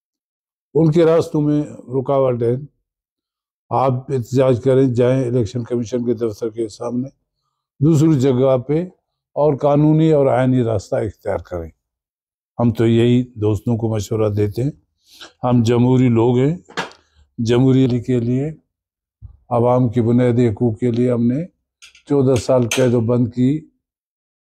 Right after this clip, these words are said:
कैदें काटी, और हम नहीं चाहते कि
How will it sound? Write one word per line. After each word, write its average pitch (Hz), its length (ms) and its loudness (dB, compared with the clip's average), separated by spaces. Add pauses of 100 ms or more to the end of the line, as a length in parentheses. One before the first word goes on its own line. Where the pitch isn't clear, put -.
(440)
कैदें 131 380 2
काटी, 127 440 0
और 123 300 -2
हम 113 100 0
नहीं 127 220 2
चाहते 127 440 0
कि 123 200 -4